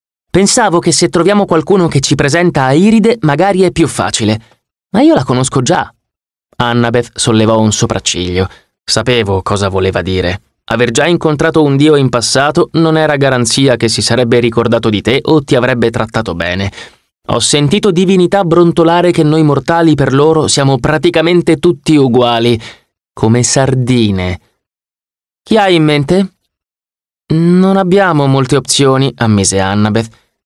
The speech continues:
"Pensavo a qualche suo figlio." "Butch è a casa, nel Minnesota."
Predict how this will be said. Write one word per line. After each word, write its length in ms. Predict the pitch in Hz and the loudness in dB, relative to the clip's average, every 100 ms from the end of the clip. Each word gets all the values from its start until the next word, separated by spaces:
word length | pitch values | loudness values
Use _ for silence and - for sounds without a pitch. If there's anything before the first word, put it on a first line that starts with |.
| _ | _
"Pensavo 520 | - - 214 202 156 | -4 -2 0 2 2
a 180 | 139 131 | 0 -2
qualche 360 | - 151 165 151 | -2 -2 0 0
suo 180 | 180 | 0
figlio." 480 | 180 285 135 92 101 _ _ _ _ _ _ _ _ | 0 0 0 -2 -6 _ _ _ _ _ _ _ _
"Butch 520 | - 190 285 359 - 156 | -2 2 2 0 -2 0
è 80 | |
a 160 | 135 170 | 0 -2
casa, 440 | - 277 156 110 | -2 0 0 -2
nel 200 | 117 123 | 0 0
Minnesota." 760 | 139 160 175 185 233 131 120 | 2 2 2 2 0 -2 -2